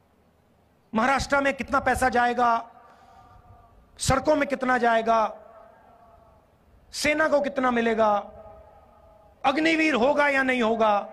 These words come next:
ये सारे के सारे निर्णय ये नब्बे लोग लेते हैं। मुझे बताओ, नब्बे में से पिछड़े वर्ग के कितने?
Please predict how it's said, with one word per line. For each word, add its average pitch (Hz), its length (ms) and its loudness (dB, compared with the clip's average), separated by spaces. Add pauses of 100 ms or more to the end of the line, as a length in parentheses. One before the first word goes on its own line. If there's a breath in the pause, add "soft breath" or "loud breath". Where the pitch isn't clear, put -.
(600)
ये 254 100 2
सारे 262 440 0
के 262 120 -4
सारे 226 280 -2
निर्णय 220 280 -2
ये 262 140 -2
नब्बे 208 240 -2
लोग 196 180 -4
लेते 170 220 -8
हैं। 220 40 -6
मुझे 202 160 -4
बताओ, 170 420 -6 (1300)
नब्बे 262 380 0
में 240 120 -2
से 277 240 0 (2250)
पिछड़े 277 300 0
वर्ग 233 240 -2
के 233 100 -8
कितने? 220 380 -8